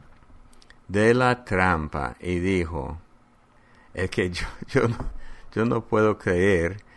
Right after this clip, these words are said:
que ellos están tratando de hacerle al Dios del universo caer en una trampa,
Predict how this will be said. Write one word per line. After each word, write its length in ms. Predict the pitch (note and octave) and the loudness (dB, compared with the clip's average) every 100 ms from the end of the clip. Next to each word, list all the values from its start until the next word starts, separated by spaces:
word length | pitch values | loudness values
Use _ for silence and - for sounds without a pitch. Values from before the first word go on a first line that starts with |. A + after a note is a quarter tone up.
| - - | -20 -10
que 180 | - F2+ | -2 2
ellos 300 | G2 G#2+ G#2+ | 4 2 0
están 400 | G2+ F#2+ F#2+ G#2 | -2 0 0 0
tratando 640 | G2 E2+ - G2 G#2+ G#2 | 0 -2 2 2 4 2
de 140 | F#2 | 2
hacerle 760 | E2+ E2 - G2 G#2 A2 A2 - _ | 2 0 0 2 4 2 2 -2 _
al 240 | - E2+ E2+ | -4 -2 0
Dios 320 | F#2+ A2 A#2 | 4 4 4
del 160 | G2 F#2 | 2 2
universo 640 | F#2 F2 F2 G2+ - F#2+ | 2 0 4 2 2 -6
caer 360 | - E2 F2+ G2 | 0 2 2 2
en 80 | |
una 240 | G2 F#2 E2+ | 0 -2 -2
trampa, 440 | - F2+ E2+ D#2+ | 0 0 0 -4